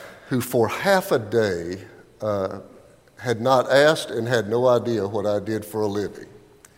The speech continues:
And then that's always a fun scene when they find out and go back trying to remember what they've said in the last three hours. But anyway, when he found out that I was a minister, he, this guy started his,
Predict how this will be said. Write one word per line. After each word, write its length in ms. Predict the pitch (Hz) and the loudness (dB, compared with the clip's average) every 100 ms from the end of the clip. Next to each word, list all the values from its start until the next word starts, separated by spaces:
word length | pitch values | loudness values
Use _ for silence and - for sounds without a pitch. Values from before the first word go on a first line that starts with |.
| _ _ | _ _
And 120 | 127 139 | 0 2
then 120 | 123 | 6
that's 220 | 135 135 | 6 4
always 500 | - 156 156 147 127 | 6 8 10 8 6
a 60 | 127 | 0
fun 380 | - 135 127 | 2 2 2
scene 400 | 120 139 135 127 | 0 -2 0 0
when 200 | 117 147 | -2 -2
they 140 | 127 117 | -2 -4
find 460 | - 123 123 117 | 0 0 2 0
out 360 | 120 123 - - - 185 - | 0 2 0 -4 -14 -8 -2
and 180 | 123 | 0
go 160 | 139 131 | 2 2
back 320 | 127 123 127 | 4 2 2
trying 240 | 127 123 117 | 2 2 2
to 60 | |
remember 340 | 110 120 117 113 | 0 -2 -2 -2
what 200 | 123 - | -2 -2
they've 200 | 113 - | -4 -2
said 320 | 127 127 123 | -2 0 0
in 80 | 113 | -2
the 80 | |
last 400 | 117 117 120 - | -2 -2 -2 -6
three 280 | - 127 127 | -8 -2 0
hours. 520 | 113 117 127 - - - - - - - - 359 - - - - - - - - - - - - - _ _ _ _ - _ _ | 0 -2 -6 -10 -16 -18 -20 -16 -14 -12 -14 -14 -14 -16 -16 -18 -18 -20 -20 -20 -20 -20 -20 -20 -20 _ _ _ _ -20 _ _
But 100 | - | 4
anyway, 280 | 202 214 143 | 6 6 6
when 140 | 135 143 | 4 2
he 60 | |
found 320 | 143 226 254 | 2 2 6
out 120 | 208 156 | 4 4
that 100 | 135 | 4
I 40 | |
was 160 | 131 120 | 2 0
a 60 | |
minister, 600 | 113 117 110 104 - 101 | -2 -2 -2 -4 -6 -6
he, 160 | 107 139 | -4 -6
this 420 | 139 - - 135 | -6 -16 -12 -8
guy 200 | - 156 | 0 0
started 640 | 135 - - 175 185 180 139 | 0 -4 -2 0 2 2 0
his, 280 | 147 - | -4 -6